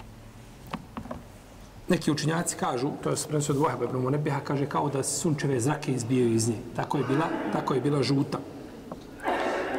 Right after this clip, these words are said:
Pa su kazali: "Kalu du lana rabbeke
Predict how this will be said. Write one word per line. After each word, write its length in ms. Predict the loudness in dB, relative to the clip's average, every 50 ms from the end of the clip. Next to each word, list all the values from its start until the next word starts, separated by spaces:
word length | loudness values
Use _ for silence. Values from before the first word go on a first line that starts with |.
| 2 2
Pa 80 | 2 2
su 140 | 2 0 0
kazali: 460 | 0 0 0 0 0 -2 -2 -2 -4 -4 -6 -10 -12 -12 -8 0
"Kalu 260 | 2 2 4 4 2 0
du 100 | 0 0
lana 240 | 0 0 0 0
rabbeke 640 | 0 0 -2 0 -2 -2 -2 2 0 2 2 2